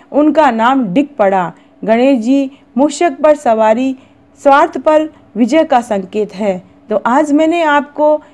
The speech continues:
कथा के जरिए ये बताया कि कैसे मूषक गणेश जी के वाहन बने। अगर आपको ये कहानी पसंद आती है तो प्लीज मेरा वीडियो लाइक करें, चैनल सब्सक्राइब करें, साथ में बेल जरूर प्रेस करें ताकि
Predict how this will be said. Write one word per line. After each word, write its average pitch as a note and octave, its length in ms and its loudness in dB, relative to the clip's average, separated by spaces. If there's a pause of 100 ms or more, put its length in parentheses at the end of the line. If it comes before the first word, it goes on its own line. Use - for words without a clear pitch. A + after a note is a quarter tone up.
(140)
कथा C4+ 280 0
के C#4+ 180 -2
जरिए B3 400 -2
ये G3+ 200 -2
बताया G#3 680 -2 (340)
कि C#4+ 160 2 (120)
कैसे D4+ 380 0
मूषक C#4+ 440 0
गणेश A#3 400 -4
जी A3+ 160 -6
के C4+ 180 0
वाहन G#3 380 -2
बने। F3+ 340 -4 (680)
अगर D4 260 4
आपको F4 320 -2
ये F4 180 0
कहानी C#4+ 400 -2
पसंद B3 380 -4
आती G3+ 280 -4
है C4 200 -4
तो A#3 140 -8
प्लीज B3+ 280 -2
मेरा A#3 220 -2
वीडियो G#3+ 300 -6
लाइक G#3 300 -4
करें, A#3 260 -6 (320)
चैनल A3 300 0
सब्सक्राइब C#4+ 560 0
करें, C#4 380 -2 (320)
साथ G#3 240 -2
में A3+ 180 -4
बेल A3 220 2
जरूर C4+ 240 2
प्रेस C4+ 300 0
करें C4+ 360 0 (280)
ताकि C#4 300 0